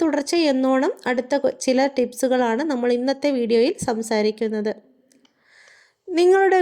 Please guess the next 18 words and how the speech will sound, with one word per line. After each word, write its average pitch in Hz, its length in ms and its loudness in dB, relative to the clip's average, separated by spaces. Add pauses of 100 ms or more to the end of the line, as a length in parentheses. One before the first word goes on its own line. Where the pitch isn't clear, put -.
വീടുകളിൽ 269 520 2 (680)
നെഗറ്റീവ് 285 460 0
എനർജി 277 320 -2 (160)
ഉണ്ട് 254 320 0 (180)
എന്ന് 247 240 -2
മനസ്സിലാക്കാനായിട്ടുള്ള 226 1080 -2 (140)
ഏറ്റവും 320 520 0 (100)
ലളിതമായ 240 520 0 (140)
ലക്ഷണങ്ങൾ 254 580 -2
എന്ന് 233 200 -2
പറയുന്നത് 214 520 -4 (760)
വീടുകളിൽ 311 520 2
പ്രത്യേകിച്ച് 285 680 0
കാരണങ്ങളൊന്നും 247 840 -2 (100)
തന്നെ 247 240 0 (100)
ഇല്ലാതെ 214 400 -2 (180)
വഴക്കുകൾ 247 520 0 (100)
ഉണ്ടാവുക. 208 440 -4